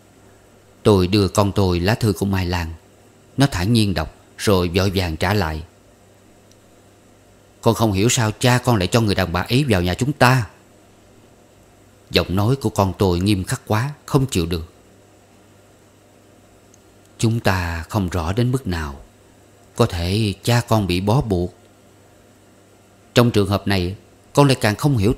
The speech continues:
tại sao cha con lại ở Bắc Kinh, nếu thật tình cha con yêu chúng ta."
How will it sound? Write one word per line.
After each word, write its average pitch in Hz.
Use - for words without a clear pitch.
tại 113
sao 139
cha 143
con 135
lại 113
ở 120
Bắc -
Kinh, 131
nếu 170
thật 113
tình 98
cha 123
con 127
yêu 127
chúng 160
ta." 127